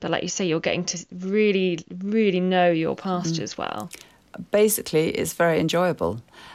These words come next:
Speaker 2: And, um, I mean, of course, there are days when you're rushed. But again, it's a matter of getting into the mindset of planning it. So if you know you're going to be rushed one day,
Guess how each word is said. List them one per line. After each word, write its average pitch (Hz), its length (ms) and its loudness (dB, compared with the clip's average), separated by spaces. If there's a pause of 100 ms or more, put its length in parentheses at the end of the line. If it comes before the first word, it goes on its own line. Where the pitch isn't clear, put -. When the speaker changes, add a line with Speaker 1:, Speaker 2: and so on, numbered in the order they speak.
(200)
Speaker 2:
And, 165 560 2
um, 170 440 4
I - 80 0
mean, 170 140 2
of 170 160 -4
course, 220 380 2
there 180 80 0
are 170 40 0
days 160 300 4
when 160 140 0
you're 156 160 2
rushed. - 420 0
But - 220 0 (100)
again, 208 400 4
it's 190 160 2
a 190 40 -2
matter 214 300 -2
of - 120 -10
getting 185 280 -2
into 165 160 -2
the 175 60 -4
mindset 170 320 0
of - 80 -4
planning 208 380 0
it. - 120 -4
So - 140 -2
if 202 220 0
you 226 80 2
know 196 180 4
you're 156 160 2
going 147 160 -2
to - 80 -8
be 147 80 -2
rushed 147 300 -2
one 147 200 0
day, 127 360 0